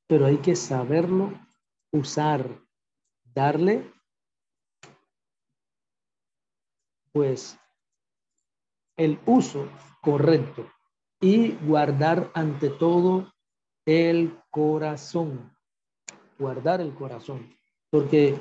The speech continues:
nosotros hemos visto muchas veces que realmente hay personas, hay ministerios que han surgido bien, en humildad, pero después,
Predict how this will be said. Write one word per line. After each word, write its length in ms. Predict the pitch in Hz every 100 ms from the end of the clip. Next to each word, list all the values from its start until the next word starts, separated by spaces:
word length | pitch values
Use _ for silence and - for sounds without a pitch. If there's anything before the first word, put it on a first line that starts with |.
| - _ -
nosotros 420 | 156 139 147 190
hemos 320 | 190 202 208 170
visto 300 | 185 - 196
muchas 340 | 175 185 165
veces 480 | 165 160 185 - _ _ _ _ 156
que 80 |
realmente 480 | 139 143 151 156 170
hay 240 | 160 170 170
personas, 760 | - 180 165 185 180 185 - _ -
hay 460 | 135 139 147 160 - - _ _ _ _ _ _
ministerios 760 | 160 175 185 185 - 175 165 180 -
que 80 | 143
han 160 | 147
surgido 640 | - 170 147 127 165 165 180 - _ _ _ _ _ _ _ _ _ _ _ _ _ _ _ _ _ _ _ _ _
bien, 400 | 131 170 220 143 - _ _ _ _ -
en 180 | 160 151
humildad, 520 | 143 135 123 151 170 - - - - - - - - _ _ -
pero 260 | 165 156 156
después, 680 | 139 139 170 233 - -